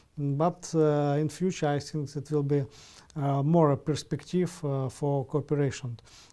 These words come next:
And of course, uh, educational, scientific,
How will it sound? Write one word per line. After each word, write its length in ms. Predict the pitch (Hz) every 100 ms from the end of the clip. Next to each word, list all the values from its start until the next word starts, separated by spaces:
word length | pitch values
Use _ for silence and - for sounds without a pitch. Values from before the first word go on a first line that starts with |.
| -
And 220 | 151 160
of 240 | 175 -
course, 540 | - 190 196 180 - 156
uh, 340 | 151 143 135 - - - -
educational, 1080 | 151 143 151 175 180 170 - 160 160 156 151
scientific, 1160 | - - 170 160 143 - 180 170 170 160 156